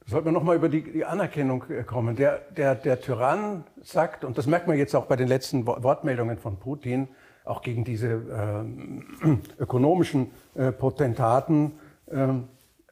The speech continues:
"Wenn er mich schon nicht liebt, dann müsst-, müsst ihr mich fürchten."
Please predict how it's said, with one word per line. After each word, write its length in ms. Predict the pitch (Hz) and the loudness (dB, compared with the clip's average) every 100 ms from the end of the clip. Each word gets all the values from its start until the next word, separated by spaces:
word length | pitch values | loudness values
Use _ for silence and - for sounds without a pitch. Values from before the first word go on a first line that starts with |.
| _ _ _ _ _ _ _ _ | _ _ _ _ _ _ _ _
"Wenn 180 | 143 196 | -2 2
er 80 | 220 | 4
mich 160 | 196 - | 4 4
schon 120 | 151 | 2
nicht 180 | 131 143 | 2 2
liebt, 340 | 151 - - | 0 0 -2
dann 200 | 117 113 | -2 0
müsst-, 180 | 117 - | -2 -2
müsst 240 | 120 - | -4 -2
ihr 60 | 113 | -4
mich 180 | 98 - | -4 -6
fürchten." 520 | 95 80 - 78 | -8 -8 -12 -16